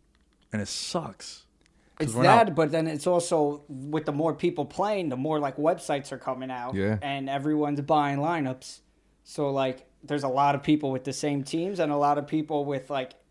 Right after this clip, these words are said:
Speaker 2: insights that they didn't have years ago.
Speaker 3: You know what's crazy? If we had the knowledge we do now about D F S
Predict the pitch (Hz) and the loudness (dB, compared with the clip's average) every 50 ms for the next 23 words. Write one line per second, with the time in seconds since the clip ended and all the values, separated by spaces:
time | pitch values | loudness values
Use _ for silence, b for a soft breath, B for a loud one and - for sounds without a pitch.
0 | _ _ - 175 170 175 170 - - 123 120 127 127 - - - - 131 127 127 | _ _ -4 -2 -2 -2 -2 -4 -4 -6 -6 -8 -10 -12 -12 -6 -4 -4 -4 -4
1 | - - 135 135 139 139 139 139 139 139 143 139 135 131 127 - - _ _ _ | -6 -6 -6 -6 -6 -6 -6 -6 -6 -6 -6 -6 -6 -8 -12 -18 -20 _ _ _
2 | - 147 147 160 151 - 135 127 - 127 127 127 139 180 190 180 - - - 113 | -8 -6 -4 -4 -4 -6 -8 -8 -6 -4 0 2 2 2 2 0 0 2 4 4
3 | 110 110 110 120 113 104 - - 131 131 135 131 131 131 127 123 117 101 87 101 | 4 6 6 4 4 4 4 2 4 6 6 6 6 6 6 6 4 2 0 0
4 | 98 95 98 101 104 107 107 107 98 98 95 90 87 80 - - - 92 101 104 | 2 2 2 2 4 4 4 4 4 2 2 0 -2 -6 -10 -12 -8 -4 -2 -2
5 | 104 95 85 107 104 101 95 95 95 95 92 90 87 85 - - - - - _ | -2 -2 -2 -4 -4 -2 -2 -4 -4 -4 -4 -4 -6 -8 -10 -14 -20 -20 -20 _
6 | _ _ _ _ _ _ _ _ _ _ - 101 101 104 101 98 92 95 82 107 | _ _ _ _ _ _ _ _ _ _ -8 -4 -2 0 0 0 -2 -2 0 2
7 | 104 101 95 92 - - 90 87 85 - - - - - - | 2 4 2 2 0 0 -2 -2 -2 -4 -8 -12 -16 -18 -20